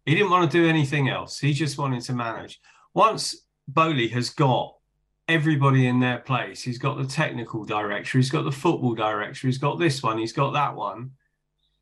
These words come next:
And when he just needs a manager to just manage and do his job, then Tuchel will be ideal, or would have been ideal.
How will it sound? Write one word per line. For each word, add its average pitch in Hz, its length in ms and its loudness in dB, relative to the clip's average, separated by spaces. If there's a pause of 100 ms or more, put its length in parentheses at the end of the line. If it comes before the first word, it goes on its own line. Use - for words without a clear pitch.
(320)
And 151 140 2
when 180 160 6
he 190 160 2
just 165 280 0
needs 156 280 2
a 147 40 2
manager 135 760 -2 (220)
to 131 120 2
just 135 300 4
manage 131 880 -2 (180)
and 117 200 -4
do 131 200 6
his 117 280 -2
job, 123 480 -2 (960)
then 139 140 2
Tuchel 143 720 2
will 143 360 2
be 143 220 0
ideal, 139 680 -4 (100)
or 113 200 -2
would 135 160 6
have 131 280 0
been 123 180 0
ideal. 127 560 -2